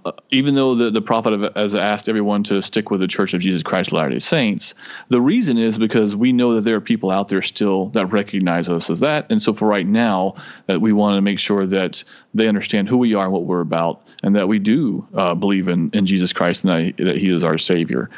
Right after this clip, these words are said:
Um, like you said, Moose, we come from all walks of life, and,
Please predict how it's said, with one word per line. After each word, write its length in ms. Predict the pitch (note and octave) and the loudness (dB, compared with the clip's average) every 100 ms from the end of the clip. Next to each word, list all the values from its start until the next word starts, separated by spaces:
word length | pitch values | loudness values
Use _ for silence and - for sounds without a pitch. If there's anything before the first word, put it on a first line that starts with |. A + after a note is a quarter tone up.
| - - | -20 -8
Um, 160 | - F2+ | 0 2
like 220 | G2+ G#2 | 2 2
you 80 | A2+ | 0
said, 240 | - A#2 | 2 2
Moose, 320 | A2+ A#2 A#2+ - | 2 2 0 0
we 80 | |
come 160 | G#2+ A2+ | 0 0
from 160 | G#2+ G#2+ | 0 0
all 140 | A2 | 0
walks 280 | G#2+ G#2 - | 0 -2 -4
of 140 | F#2+ | -2
life, 280 | F#2+ G2+ A2+ | 0 0 0
and, 280 | G#2 G#2 | 2 0